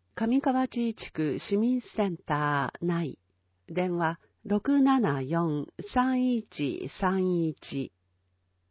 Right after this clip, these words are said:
十一ページ、表。この表は、十一月から始まるイベントについて、日時や申し込み方法などを示した一覧表です。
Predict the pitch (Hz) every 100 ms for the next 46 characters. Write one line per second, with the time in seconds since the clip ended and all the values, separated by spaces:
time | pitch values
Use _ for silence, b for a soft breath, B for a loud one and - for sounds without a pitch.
0 | _ _ _ _ _ _ _ _ _ _
1 | - - 277 277 262 - - 233 160 151
2 | 156 151 - - - 165 - 185 175 170
3 | 165 156 170 175 _ _ _ _ _ _
4 | _ _ _ _ _ _ - 240 254 247
5 | 226 208 196 196 _ _ - 220 262 269
6 | - 254 233 226 - 208 196 185 185 -
7 | 208 202 190 185 - 180 240 254 247 226
8 | 220 - 214 170 - 131 135 - _ _
9 | _ - 247 285 233 175 160 156 143 110
10 | 190 247 - 285 269 262 277 269 233 175
11 | 170 208 233 175 147 - 170 190 - -
12 | 170 160 - - 214 226 220 208 202 180
13 | 165 151 - - -